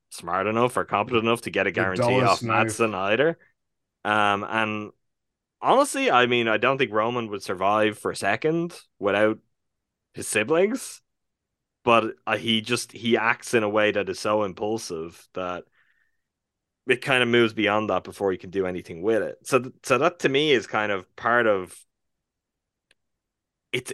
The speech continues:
Speaker 1: It is what he keeps saying to Shiv in this episode. It's, you know, it's the idea of being a good guy, and it's, he's so wrapped up in,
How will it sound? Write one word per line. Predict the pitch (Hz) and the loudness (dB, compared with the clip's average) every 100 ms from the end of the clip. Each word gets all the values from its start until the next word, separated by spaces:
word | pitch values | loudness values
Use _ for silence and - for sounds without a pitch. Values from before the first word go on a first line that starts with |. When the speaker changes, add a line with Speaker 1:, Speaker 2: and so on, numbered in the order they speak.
| - | -4
Speaker 1:
It | 123 | 0
is | 131 131 104 | 2 0 0
what | 104 123 | 0 2
he | 113 | -2
keeps | - 120 113 - - | -4 -10 -12 -16 -14
saying | - 113 139 | -10 -10 -10
to | 95 | -12
Shiv | 92 113 120 | -8 -8 -6
in | |
this | 92 113 | -8 -8
episode. | 123 - 78 | -10 -10 -12
It's, | 71 - | -12 -10
you | 90 | -8
know, | 95 95 | -6 -6
it's | 92 | -8
the | - 101 | -8 -6
idea | 104 107 117 101 | -6 0 0 0
of | 90 85 | -2 -6
being | 95 104 107 104 | -6 -4 -4 -4
a | |
good | 85 98 92 - | -4 -6 -6 -4
guy, | 95 107 92 | -2 0 -2
and | 73 78 | -6 -16
it's, | - | -12
he's | 101 92 - | -10 -10 -8
so | - 110 107 | -2 0 0
wrapped | 101 101 92 - 101 | 0 -2 -4 -6 -4
up | 113 113 | -4 -6
in, | 85 80 | -12 -12